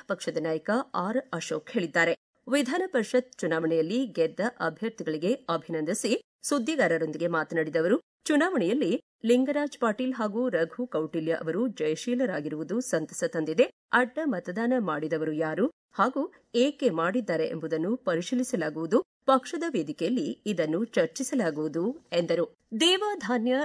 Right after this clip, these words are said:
ರೈತ ಉತ್ಪಾದಕರ ಕಂಪನಿ ಸಹಜ ಸಮೃದ್ಧ ಸಂಸ್ಥೆ ಸಹಯೋಗದಲ್ಲಿ ಹುಬ್ಬಳ್ಳಿಯ ಅರ್ಬನ್ ಒಯಸಿಸ್ ಮಾಲ್ನಲ್ಲಿ ಇಂದಿನಿಂದ ಮೂರು ದಿನಗಳ ಕಾಲ ನಡೆಯುವ ಹಲಸು ಮೇಳವನ್ನು ವಿಧಾನ ಪರಿಷತ್ ಸದಸ್ಯ ಎಸ್ ವಿ ಸಂಕನೂರ್ ಮಧ್ಯಾಹ್ನ ಹನ್ನೆರಡು ಗಂಟೆಗೆ ಉದ್ಘಾಟಿಸಲಿದ್ದು,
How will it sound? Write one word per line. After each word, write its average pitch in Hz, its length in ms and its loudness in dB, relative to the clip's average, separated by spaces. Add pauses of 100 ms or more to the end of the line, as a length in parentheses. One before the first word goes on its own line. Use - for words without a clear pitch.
(160)
ರೈತ 208 240 0 (140)
ಉತ್ಪಾದಕರ 208 500 0 (100)
ಕಂಪನಿ 165 360 2 (320)
ಸಹಜ 277 380 2 (180)
ಸಮೃದ್ಧ 208 380 0 (140)
ಸಂಸ್ಥೆ 170 300 -2 (100)
ಸಹಯೋಗದಲ್ಲಿ 202 680 2 (280)
ಹುಬ್ಬಳ್ಳಿಯ 294 520 2 (240)
ಅರ್ಬನ್ 214 480 2
ಒಯಸಿಸ್ 185 540 0 (160)
ಮಾಲ್ನಲ್ಲಿ 165 520 0 (380)
ಇಂದಿನಿಂದ 254 460 2 (280)
ಮೂರು 262 320 4
ದಿನಗಳ 160 320 -2
ಕಾಲ 165 220 -2 (120)
ನಡೆಯುವ 160 240 0 (180)
ಹಲಸು 180 380 -4
ಮೇಳವನ್ನು 185 440 2 (380)
ವಿಧಾನ 269 320 2 (120)
ಪರಿಷತ್ 240 400 -2
ಸದಸ್ಯ 190 440 2 (340)
ಎಸ್ 175 180 -2
ವಿ 165 80 -2 (140)
ಸಂಕನೂರ್ 190 520 0
ಮಧ್ಯಾಹ್ನ 160 540 -2
ಹನ್ನೆರಡು 226 340 2
ಗಂಟೆಗೆ 165 340 -2 (160)
ಉದ್ಘಾಟಿಸಲಿದ್ದು, 175 760 0